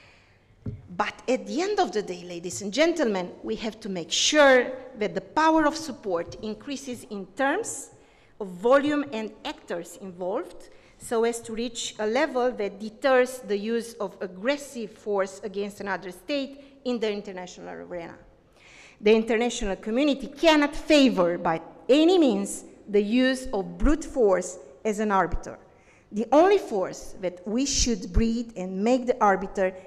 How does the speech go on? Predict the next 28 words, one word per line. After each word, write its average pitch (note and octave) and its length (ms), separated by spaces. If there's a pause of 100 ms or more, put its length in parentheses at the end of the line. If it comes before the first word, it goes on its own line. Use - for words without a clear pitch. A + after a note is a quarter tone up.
(120)
is C4+ 180
the B3 100
force B3+ 360
of G3 160
law A3 240 (1300)
and G3+ 340 (220)
the F#3+ 100
force - 600 (420)
of F3+ 180
right. A3 360 (1200)
In A#3+ 160
front F#4 360
of D#4+ 160
this D4 260 (140)
absurd C4+ 840 (560)
war A#3 280
of A#3 200
aggression G3 500
of D#3+ 140
the G3 80
Russian B3 340
Federation A#3+ 560
in G#3 140
Ukraine, F3 460 (400)
supporting E4+ 640
Ukraine G#3+ 520 (380)
has D4 320
become, G#3 560